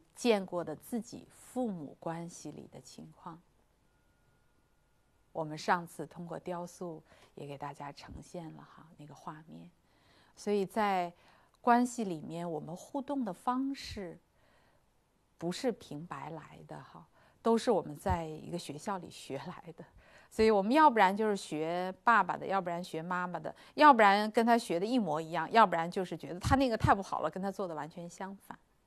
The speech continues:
因为这就是我们学习的素材，所以我们自然的都会在关系里面去用这些方式。但是我们也知道，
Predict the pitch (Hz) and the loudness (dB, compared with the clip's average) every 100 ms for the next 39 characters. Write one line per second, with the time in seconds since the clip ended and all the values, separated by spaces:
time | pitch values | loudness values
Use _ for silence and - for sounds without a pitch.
0 | _ _ _ _ _ _ _ _ _ - | _ _ _ _ _ _ _ _ _ -10
1 | 214 214 214 254 214 214 208 202 160 147 | -4 -2 -2 -2 0 0 0 -4 -4 -6
2 | 147 147 175 180 190 185 - 226 196 - | -8 -8 -6 -8 -8 -10 -8 -8 -8 -14
3 | - - _ - - - 214 220 185 175 | -16 -20 _ -20 -20 -2 2 4 2 0
4 | 180 - 285 233 147 156 185 190 208 208 | -6 -2 2 2 2 -2 -8 -4 -4 -2
5 | 214 185 - 180 156 156 _ _ _ _ | -4 -4 -6 -6 -6 -12 _ _ _ _
6 | _ _ _ - 202 202 202 190 165 156 | _ _ _ -6 -4 -4 -6 -10 -12 -12
7 | - 151 147 151 - - 175 156 156 _ | -14 -14 -16 -18 -20 -12 -10 -8 -12 _
8 | _ _ 202 247 214 175 147 143 147 143 | _ _ -2 0 0 -4 -16 -16 -18 -18
9 | 160 156 - - - _ _ _ _ _ | -20 -20 -20 -20 -20 _ _ _ _ _
10 | 196 196 196 160 151 175 160 - - 196 | -4 -4 -4 -6 -8 -8 -8 -10 -10 -8
11 | 208 180 | -8 -10